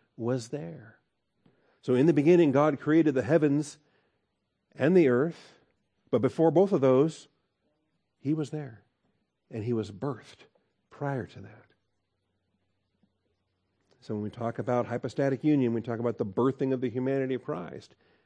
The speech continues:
That's a lot older than a manger in Bethlehem, okay? 'Cause we're talking about not his body, the birthing of his human spirit, the birthing of his humanity from the foundation of the world.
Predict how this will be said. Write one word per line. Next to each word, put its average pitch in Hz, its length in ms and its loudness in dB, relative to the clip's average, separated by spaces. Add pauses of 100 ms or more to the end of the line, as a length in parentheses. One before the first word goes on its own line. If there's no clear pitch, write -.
(320)
That's - 160 -14
a 143 40 -4
lot 151 200 0
older 156 280 4
than 120 440 -2
a 117 80 -10
manger 117 440 -2
in 110 80 -4
Bethlehem, 98 460 -8 (920)
okay? 113 260 -12
'Cause 117 180 -14
we're 117 80 -6
talking 127 360 -4
about 117 180 -2
not 120 220 -4
his 143 100 -4
body, 180 460 -8 (560)
the 117 100 -6
birthing 120 500 -2
of 113 60 -2
his 113 140 -6
human 104 240 -4
spirit, 117 400 -8
the 113 100 -8
birthing 117 500 -2
of 107 80 -4
his 104 160 -8
humanity 107 800 -12 (920)
from 110 180 -6
the 107 60 -6
foundation 104 600 -8
of 101 80 -10
the 113 60 -10
world. 135 340 -14